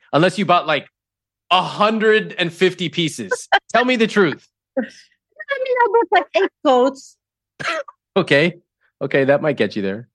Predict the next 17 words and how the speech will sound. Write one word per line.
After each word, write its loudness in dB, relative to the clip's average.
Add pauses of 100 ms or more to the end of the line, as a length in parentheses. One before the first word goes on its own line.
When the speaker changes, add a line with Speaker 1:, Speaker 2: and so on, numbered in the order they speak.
(440)
Speaker 2:
Yeah. 4 (160)
Speaker 1:
What -2
else? 4
Speaker 2:
Uh, 4
and 0
then, 2
uh, -2
you -6
know, -4
a -16
few 2
more 4
here 2
and 0
there. 0 (300)
It 2
just 0